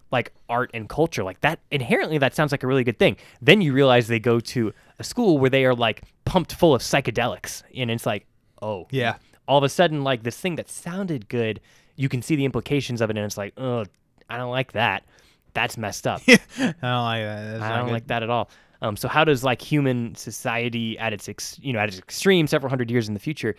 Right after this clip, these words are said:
Speaker 1: achieve efficiency when biomodifications sound, like,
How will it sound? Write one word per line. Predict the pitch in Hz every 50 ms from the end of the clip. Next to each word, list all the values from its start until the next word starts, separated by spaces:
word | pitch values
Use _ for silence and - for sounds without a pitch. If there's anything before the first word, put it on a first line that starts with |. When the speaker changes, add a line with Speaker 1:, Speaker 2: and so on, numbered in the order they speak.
| - - _ _ _ _
Speaker 1:
achieve | - - - - 175 170 160 151 135 - - _ - - _ _ _ _ _ -
efficiency | 117 - - 233 247 - 175 139 - - 131 123
when | 120 120 110
biomodifications | - 120 131 139 131 131 123 123 117 - 120 - 127 120 117 - 113 110 107 104 - -
sound, | - - 123 117 113 110 107 104 - _ -
like, | 117 101 92